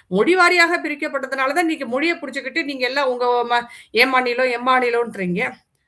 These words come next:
ஆனா முன்னாடி, இதுக்கு முன்னாடி எல்லாம் வந்து மொழி வாரி வ-, ம-, வ-, ம-, வாரியாக மாநிலங்கள் இல்ல. அப்போ வந்து உங்களுக்கு வந்து அம், அ ஒவ்வொரு அ கிங்டமாக இருந்தது. ஒவ்வொரு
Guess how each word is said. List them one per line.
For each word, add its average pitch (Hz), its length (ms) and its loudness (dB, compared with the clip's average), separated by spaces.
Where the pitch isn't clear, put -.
ஆனா 254 160 -2
முன்னாடி, 254 360 0
இதுக்கு 240 280 -4
முன்னாடி 262 320 -4
எல்லாம் 277 220 -4
வந்து 254 200 -6
மொழி 240 180 -4
வாரி 254 220 -2
வ-, 226 260 -2
ம-, 214 280 -2
வ-, 214 140 -4
ம-, 208 220 -2
வாரியாக 220 520 -2
மாநிலங்கள் 226 540 -6
இல்ல. 269 180 0
அப்போ 208 260 -8
வந்து 269 320 -2
உங்களுக்கு 254 380 -6
வந்து 233 220 -4
அம், 214 220 0
அ 208 60 0
ஒவ்வொரு 240 360 2
அ 220 100 0
கிங்டமாக 233 640 -4
இருந்தது. 202 500 -8
ஒவ்வொரு 240 360 0